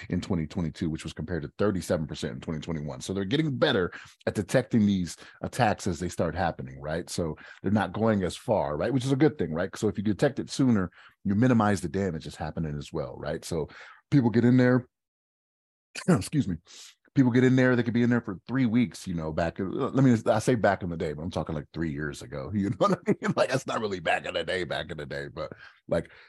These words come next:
people could be in there for an extended amount of time and you don't know what's going on, right? So that time is getting shorter and shorter, and that's a good thing, right? Um, uh, the median dwell time for intrusions investigated in the Americas decreased by a week in twenty twenty-two to ten days, which was seventeen days in twenty twenty-one, right? So you're already at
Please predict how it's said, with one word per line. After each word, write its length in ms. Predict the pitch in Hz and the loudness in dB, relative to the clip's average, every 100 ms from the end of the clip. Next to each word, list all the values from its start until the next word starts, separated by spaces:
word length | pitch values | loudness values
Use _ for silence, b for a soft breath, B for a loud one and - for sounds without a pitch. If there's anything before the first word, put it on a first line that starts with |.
| - | 2
people 180 | 143 123 | 4 4
could 140 | 117 | 6
be 140 | 120 | 6
in 100 | 123 | 6
there 160 | 117 113 | 6 4
for 140 | 113 | 2
an 60 | 104 | 0
extended 360 | 98 - 113 101 | 0 0 0 0
amount 240 | 101 95 | 0 -2
of 60 | 85 | -4
time 280 | 120 127 | -4 -4
and 80 | 92 | -2
you 80 | 101 | -2
don't 160 | 104 - | -2 -4
know 120 | 85 | -6
what's 200 | 80 - | -6 -6
going 280 | 92 76 87 | -6 -4 -2
on, 200 | 92 69 | -2 -4
right? 180 | 82 | -6
So 100 | 87 | -2
that 160 | 95 95 | -2 0
time 240 | 127 113 | 2 2
is 80 | 92 | 2
getting 240 | 92 95 85 | 0 -2 -4
shorter 400 | - 101 92 80 | -2 -2 0 -4
and 100 | 85 | -2
shorter, 300 | 107 87 78 | 0 0 -2
and 100 | 85 | -6
that's 140 | 76 | -6
a 40 | |
good 240 | 76 80 - | -8 -10 -6
thing, 200 | 76 65 | -8 -8
right? 220 | 69 80 - B B B - | -6 -6 -6 B B B -6
Um, 280 | 87 80 76 - _ _ _ _ _ _ _ - _ _ | -4 -2 -6 -10 _ _ _ _ _ _ _ -20 _ _
uh, 300 | - 92 90 85 | -4 0 -2 -2
the 80 | 107 | 4
median 320 | 127 131 120 | 6 8 6
dwell 200 | 117 117 | 4 4
time 220 | 135 123 | 4 2
for 140 | 117 | 2
intrusions 320 | 107 131 113 110 | 0 0 0 0
investigated 440 | 101 110 101 104 | 0 -2 -2 0
in 80 | 95 | 0
the 60 | |
Americas 580 | 92 98 131 147 151 147 B B B | 0 0 0 0 -2 -4 B B B
decreased 360 | - - 120 95 | -10 0 2 4
by 140 | 98 | 2
a 80 | 90 | 2
week 280 | 85 117 120 | 4 4 2
in 80 | 98 | -2
twenty 240 | - 104 | -2 -2
twenty-two 420 | 101 104 92 - | 0 -2 -2 -2
to 80 | 92 | -4
ten 300 | 82 - 95 | -2 0 0
days, 400 | 90 95 113 147 | 2 2 2 0
which 140 | 110 - | -4 -8
was 100 | - | -2
seventeen 500 | 110 101 90 120 113 | 0 0 2 2 2
days 300 | 87 90 87 | 0 -2 -4
in 80 | |
twenty 240 | 82 95 90 | -6 -4 -4
twenty-one, 480 | 92 85 90 95 76 | -2 -4 -2 -2 -2
right? 240 | 78 92 | -4 -4
So 100 | - | -2
you're 200 | 82 85 | 0 0
already 260 | 87 85 | 0 0
at 80 | 82 | -2